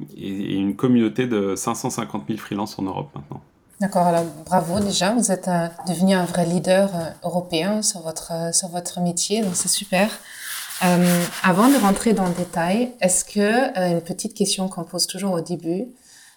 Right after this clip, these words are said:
Speaker 2: est-ce que tu as un premier petit mot qui te vient à l'esprit quand tu penses aux relations, euh, franco-allemandes et pourquoi ?
Speaker 1: Euh, oui, je dirais le, le, le mot, enfin, il faut, faut du temps.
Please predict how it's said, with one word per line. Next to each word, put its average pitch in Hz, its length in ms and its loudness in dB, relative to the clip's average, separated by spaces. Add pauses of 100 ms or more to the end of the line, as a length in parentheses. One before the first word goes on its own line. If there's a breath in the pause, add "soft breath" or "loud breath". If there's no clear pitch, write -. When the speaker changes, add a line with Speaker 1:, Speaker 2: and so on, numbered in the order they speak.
(100)
Speaker 2:
est-ce 180 160 2
que 247 60 8
tu 240 120 0
as 185 100 4
un 165 100 0
premier 226 340 4
petit 202 340 0
mot 170 180 2
qui 185 160 -10
te 170 120 -10
vient 180 140 2
à 180 40 2
l'esprit 170 480 0
quand 202 160 -6
tu 175 160 -10
penses - 640 0
aux 175 100 -8
relations, 175 680 0
euh, 165 260 0
franco-allemandes 175 840 0
et 165 120 -2
pourquoi ? - 520 -10 (800)
Speaker 1:
Euh, 117 540 2 (260)
oui, 156 220 4
je 147 80 -2
dirais 131 280 2
le, 117 240 2
le, 113 380 -2
le 113 200 0
mot, 131 220 4
enfin, 123 160 -2
il 113 100 2
faut, 110 260 -4
faut - 180 -2
du 123 200 -2
temps. 202 280 4